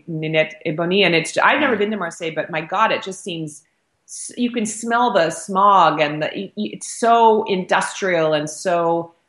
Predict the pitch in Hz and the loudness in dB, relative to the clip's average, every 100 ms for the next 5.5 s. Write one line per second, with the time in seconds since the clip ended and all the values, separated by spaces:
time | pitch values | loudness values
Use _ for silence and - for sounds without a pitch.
0 | _ _ _ - 226 196 - _ 220 254 | _ _ _ -4 -2 -2 -6 _ 2 4
1 | 202 175 156 151 151 170 220 247 214 170 | 4 4 4 2 -2 0 4 4 4 4
2 | 147 202 185 170 170 - - _ - 190 | 2 4 4 4 2 -4 -20 _ 0 4
3 | 180 165 165 - 226 - 294 277 233 202 | 4 2 -4 2 4 4 2 2 4 4
4 | 196 180 202 - 208 220 220 202 - 170 | 2 -2 -4 0 2 2 4 4 4 2
5 | 170 156 151 147 | 2 0 0 -4